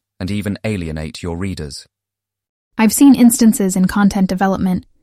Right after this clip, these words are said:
Speaker 2: where a complex term is thrown into an article intended for a general audience.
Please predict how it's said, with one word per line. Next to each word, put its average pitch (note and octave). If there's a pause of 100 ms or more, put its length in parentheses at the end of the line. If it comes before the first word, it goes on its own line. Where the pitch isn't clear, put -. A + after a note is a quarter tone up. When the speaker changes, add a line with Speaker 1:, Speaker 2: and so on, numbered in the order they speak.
(180)
Speaker 2:
where G#3+
a G3+
complex A#3+
term G3+
is F#3+
thrown A3
into G#3
an F#3+
article F#3+
intended F#3+
for F#3
a F3+
general F#3
audience. F3+